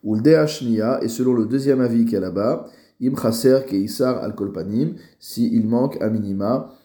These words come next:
euh, de la chair sur la surface d'un Issar.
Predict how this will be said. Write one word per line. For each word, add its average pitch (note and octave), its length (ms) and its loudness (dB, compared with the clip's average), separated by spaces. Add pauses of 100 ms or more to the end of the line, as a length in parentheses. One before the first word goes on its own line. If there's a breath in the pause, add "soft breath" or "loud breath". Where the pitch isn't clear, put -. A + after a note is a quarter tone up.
(220 loud breath)
euh, F#2+ 200 -2
de G2+ 140 -4
la F#2 100 2
chair C#3 460 2
sur A2+ 600 -2
la G#2 140 -4
surface A2 720 -4 (320 soft breath)
d'un A2 420 0
Issar. D#2 500 -8